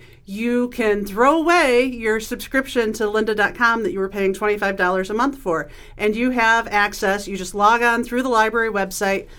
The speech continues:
with your library card, and you have access to all of those same instructional videos that you did with a paid subscription. So we've done our research. We have found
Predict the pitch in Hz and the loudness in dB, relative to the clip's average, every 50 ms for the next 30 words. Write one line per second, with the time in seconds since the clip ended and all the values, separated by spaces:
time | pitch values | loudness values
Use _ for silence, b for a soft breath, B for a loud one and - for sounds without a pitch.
0 | b b b 196 226 226 226 254 240 226 208 202 208 208 202 190 185 190 - 185 | b b b 0 0 0 2 0 2 2 2 0 2 0 0 -2 -2 -2 -2 -2
1 | 180 180 185 180 - 196 208 220 226 226 233 233 214 208 202 208 208 220 247 - | 0 0 0 -2 -4 -4 -4 -2 -2 -2 0 0 0 0 0 0 0 0 0 0
2 | - 220 190 190 185 - - - 220 208 196 196 - 202 214 226 240 247 240 240 | -2 -4 -4 -4 -4 -8 -6 -2 -2 -2 -2 0 2 2 2 2 2 0 -2 -2
3 | 226 226 226 - - 226 214 220 220 214 214 185 196 180 - - 220 214 214 214 | -4 -4 -4 -4 -2 -2 0 0 0 -2 -2 -4 -6 -6 -4 -2 -2 -2 -2 -2
4 | - 208 214 202 190 190 220 220 226 196 165 165 170 170 175 b b b b b | -6 -6 -6 -6 -2 -2 -2 0 0 0 -2 -2 -4 -6 -10 b b b b b
5 | b - 208 208 202 202 196 - 196 196 185 185 190 185 190 190 - 202 185 185 | b -2 -2 -2 -2 -6 -4 -4 -2 -4 -2 -4 -6 -8 -8 -8 -4 -4 -4 -4
6 | 180 - - 175 - - - - 185 180 - - 135 - - - b b b b | -6 -8 -12 -10 -10 -10 -8 -8 -8 -8 -6 -10 -10 -10 -10 -20 b b b b
7 | b b - 226 214 208 254 320 320 - 302 277 269 269 254 233 233 226 214 - | b b 0 2 2 4 4 4 4 4 4 4 4 4 2 2 0 -4 -2 0
8 | 214 220 214 - 208 220 240 240 254 247 240 226 208 202 202 208 | -2 -2 -2 -4 -4 -4 -2 -2 -2 0 0 2 2 2 0 -2